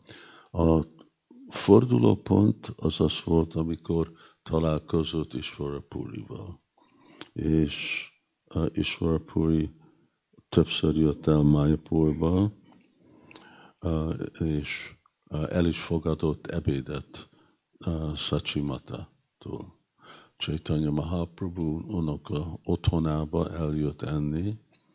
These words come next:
és egy időpontban volt, amikor két hónapig, ö, maradt, ö, Sridham Mayapurba. És akkor Chaitanya Mahaprabhu vele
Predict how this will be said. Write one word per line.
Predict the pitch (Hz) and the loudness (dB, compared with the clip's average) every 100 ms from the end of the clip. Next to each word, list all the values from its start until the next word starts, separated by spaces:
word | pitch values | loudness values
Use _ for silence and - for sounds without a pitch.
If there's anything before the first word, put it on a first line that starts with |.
| _ - - - - - - | _ -12 -12 -20 -20 -20 -10
és | - 87 87 80 - - | 2 4 4 2 -4 -4
egy | 85 85 | -2 2
időpontban | 87 87 - - 82 85 80 | 4 2 0 0 -2 -2 -4
volt, | 82 85 80 - | -2 -4 -4 -4
amikor | 78 80 - 78 | -2 -4 -2 -4
két | - 82 80 - | -2 0 0 -2
hónapig, | 76 71 71 69 - 65 - - _ _ _ _ _ _ - | -4 -2 -2 -4 -4 -4 -6 -20 _ _ _ _ _ _ -10
ö, | 71 85 - | -8 -8 -10
maradt, | 87 82 71 67 - - - _ _ _ _ _ _ - | -6 -4 -2 -4 -8 -18 -20 _ _ _ _ _ _ -14
ö, | 80 78 85 82 | -10 -10 -10 -12
Sridham | - - 78 - 71 | -8 -4 -2 -2 -2
Mayapurba. | 69 69 67 - - 64 52 57 - - _ - - - - - | -4 -4 -6 -6 -4 -4 -4 -8 -10 -14 _ -20 -20 -20 -18 -8
És | - - | -4 -2
akkor | - - 87 | -2 2 2
Chaitanya | - 85 80 - 85 85 | 2 -2 -2 0 2 4
Mahaprabhu | 85 82 82 82 - 80 78 80 80 _ _ _ _ _ | 2 2 0 0 -4 -2 0 -2 -6 _ _ _ _ _
vele | - 85 78 76 76 - | 2 4 4 4 0 -4